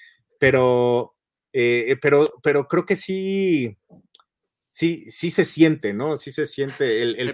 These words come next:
Speaker 1: final de un
Speaker 2: percibe, se,
Speaker 1: ciclo.
Speaker 2: se, se, se percibe que, que algo está pasando tras bambalinas, pero a final de cuentas, pues, cumple la misión, conquista a las chicas, vence a los
Speaker 1: Mm.
Speaker 2: malos, eh, tiene aliados, eh, estar muy cerca de él siempre corre unos riesgos de poder perder la vida, sobre todo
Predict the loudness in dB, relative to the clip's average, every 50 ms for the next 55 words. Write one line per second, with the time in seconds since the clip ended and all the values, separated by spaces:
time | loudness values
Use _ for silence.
0 | -6 -6 -4 -2 -2 -2 0 -2 -4 -6 -6 -8 -10 -8 -8 -8 -8 -8 -10 -14
1 | -14 -16 -16 -18 -16 -16 -16 -16 -14 -14 -14 -10 -10 -8 -8 -8 -10 -10 -10 -10
2 | -12 -12 -12 -14 -12 -10 -8 -8 -6 -8 -8 -10 -12 -12 -12 -12 -12 -14 -14 -14
3 | -14 -14 -14 -14 -12 -12 -12 -12 -10 -10 -10 -10 -12 -12 -14 -16 _ _ _ _
4 | _ _ _ _ -8 -6 -6 -4 -6 -4 -4 -4 -4 -6 -6 -8 -8 -10 -8 -10
5 | -12 -12 -14 -16 -14 -14 -14 -14 -12 -10 -10 -8 -8 -10 -12 -12 -12 -10 -8 -8
6 | -8 -8 -10 -12 -14 -14 -16 -14 -12 -12 -12 -12 -10 -10 -10 -10 -10 -10 -10 -10
7 | -10 -12 -14 _ -12 -12 -12 -10 -8 -8 -8 -8 -6 -6 -6 -6 -6 -8 -10 -12
8 | -12 -12 -12 -12 -10 -6 -4 -4 -4 -4 -6 -10 -12 -14 -20 _ _ _ _ _
9 | _ _ -8 -6 -4 -4 -4 -4 -4 -6 -8 -8 -6 -4 -4 -2 -2 -2 -4 -4
10 | -4 -2 -2 -4 -4 -4 -6 -8 -10 -10 -12 -12 -10 -10 -8 -8 -10 -12 -10 -10
11 | -10 -10 -10 -10 -10 -10 -10 -10 -10 -8 -8 -8 -8 -10 -12 -14 -12 -12 -14 -14
12 | -12 -12 -12 -10 -10 -12 -12 -12 -12 -12 -14 -12 -10 -8 -6 -6 -6 -6 -8 -12
13 | -14 -12 -12 -12 -12 -12 -12 -10 -10 -10 -10 -12 -16 _ _ _ _ _ _ _
14 | -8 -6 -4 -4 -4 -4 -4 -4 -4 -4 -6 -6 -6 -8 -10 -10 -10 -10 -8 -6
15 | -6 -6 -8 -10 -14